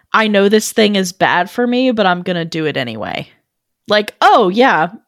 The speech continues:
you told me this has poison in it? Cool. I'm just gonna do it anyway for your sake."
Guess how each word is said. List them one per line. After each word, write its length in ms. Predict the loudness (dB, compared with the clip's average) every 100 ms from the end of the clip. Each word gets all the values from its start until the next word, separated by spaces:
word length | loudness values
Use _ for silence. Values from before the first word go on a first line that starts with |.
| _ _ _ _
you 140 | -4 -2
told 180 | -2
me 80 | -2
this 180 | -2 -2
has 140 | -2
poison 340 | -2 -4 -2 0
in 120 | 0
it? 160 | -2 -6
Cool. 400 | -4 0 0 -2 _ _ _ _ _ -4
I'm 100 | -4
just 140 | -2
gonna 180 | -4 -2
do 120 | -2 -2
it 80 |
anyway 340 | -2 -2 -2 -2
for 160 | -4
your 200 | -4 -2
sake." 480 | -4 -4 -6 -6 -18